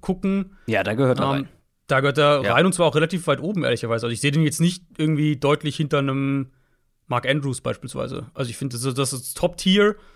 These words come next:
Speaker 1: Und dann wäre Mark Andrews mein erster aus der zweiten Gruppe und, und Goedert wahrscheinlich dann mein zweiter.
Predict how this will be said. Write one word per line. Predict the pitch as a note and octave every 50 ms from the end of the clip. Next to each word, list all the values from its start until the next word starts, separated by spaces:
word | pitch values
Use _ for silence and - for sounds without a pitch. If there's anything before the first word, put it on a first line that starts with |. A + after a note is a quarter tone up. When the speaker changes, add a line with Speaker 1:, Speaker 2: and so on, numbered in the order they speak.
| - _ _ _ _ _ _ -
Speaker 1:
Und | D3 B2+
dann | C#3 C#3+ C#3+
wäre | C#3 C#3 C#3
Mark | C3+ C3+ C3+
Andrews | C#3 E3 D#3+ E3 D#3
mein | D#3+ D3 C#3
erster | C3+ C#3+ D3 C#3+ - D3+ C#3+ C#3 C3+ C3
aus | C3+ B2+ -
der | - A#2+
zweiten | - - C3 D3 D#3 -
Gruppe | D#3 C#3+ E3 E3 F3
und, | F3 D#3 C#3 C3+ B2+ - - - -
und | C#3 C3 B2
Goedert | - B2 C3+ D3 -
wahrscheinlich | E3 D3 D#3+ D#3+ D#3 D#3+
dann | D#3+ D#3
mein | D#3+ D#3
zweiter. | - - E3+ G3 G3 - A2